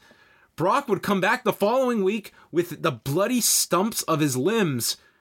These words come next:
after his legs had been ripped off and tell Reigns to be man enough to take this title away from me. As everyone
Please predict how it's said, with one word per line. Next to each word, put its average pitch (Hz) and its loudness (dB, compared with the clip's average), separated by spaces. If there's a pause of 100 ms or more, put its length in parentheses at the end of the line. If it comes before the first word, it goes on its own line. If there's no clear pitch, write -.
(340)
after 233 0
his 175 0
legs 190 2
had 180 0
been 170 0
ripped 208 0
off 202 0 (460)
and 143 -2
tell 196 0
Reigns 196 0 (260)
to 160 -2
be 143 0
man 156 0
enough 123 -2 (100)
to 131 -4
take 143 -2
this 139 -2
title 131 0
away 110 -2
from 90 -8
me. 78 -14 (560)
As 107 -4
everyone 147 0